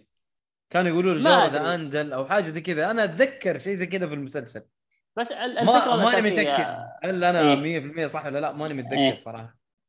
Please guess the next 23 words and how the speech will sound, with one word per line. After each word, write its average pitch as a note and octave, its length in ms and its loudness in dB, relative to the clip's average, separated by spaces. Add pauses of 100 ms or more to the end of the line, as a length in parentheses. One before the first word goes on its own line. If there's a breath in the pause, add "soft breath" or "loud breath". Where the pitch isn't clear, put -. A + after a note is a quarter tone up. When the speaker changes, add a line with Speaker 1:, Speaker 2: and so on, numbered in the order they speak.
(100)
Speaker 2:
يعني D3 280 8
Speaker 1:
طيب. B3+ 180 10
Speaker 2:
الأندلز، D#3 840 2
الأندلز D3+ 540 4
أساسًا C3+ 480 2 (500)
انتشرت D#3 520 6
الديانة D#3 480 6
في - 140 -6
كل F3 320 2
المناطق F3 520 4
إلا D3+ 260 0
النورث. C#3+ 420 -4 (600)
في - 80 -6
النورث F#3+ 600 4 (100)
اجتمعوا C#3 760 -2
الفيرست D#3 520 0
من C3 360 0
مع B2 280 -2
ال B2+ 240 0
Children D3 360 0
of C#3 60 -16
the C3+ 140 0
Forest F#3+ 600 4